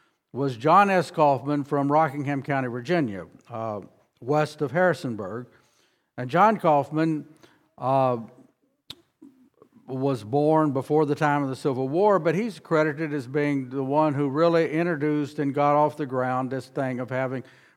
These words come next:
revival meetings among Mennonite churches, early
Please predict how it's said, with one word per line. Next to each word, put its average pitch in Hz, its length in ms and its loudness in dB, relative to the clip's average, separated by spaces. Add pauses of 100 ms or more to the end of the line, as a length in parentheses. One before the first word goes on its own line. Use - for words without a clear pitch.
revival 151 540 6
meetings 123 420 -4
among 131 260 -2
Mennonite 120 400 -4
churches, 147 600 -2 (340)
early 160 420 4